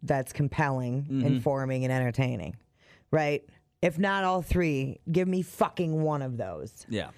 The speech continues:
Speaker 1: You know, and if that, if there is not a member, then the agents, the, the management firm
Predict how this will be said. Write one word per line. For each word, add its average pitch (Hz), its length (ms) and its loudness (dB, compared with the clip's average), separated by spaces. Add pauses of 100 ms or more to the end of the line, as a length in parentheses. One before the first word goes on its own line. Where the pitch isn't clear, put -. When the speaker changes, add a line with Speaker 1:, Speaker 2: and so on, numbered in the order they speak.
(300)
Speaker 1:
You 160 100 2
know, 156 280 0 (120)
and 170 260 2
if 170 260 0
that, 170 300 2
if 160 220 0
there 156 220 2
is 147 180 0
not 247 260 2
a 190 60 2
member, 123 580 -2 (440)
then 156 280 2
the 151 160 0
agents, 147 800 -2
the, 143 480 0
the 147 160 0
management 139 720 0
firm 135 440 0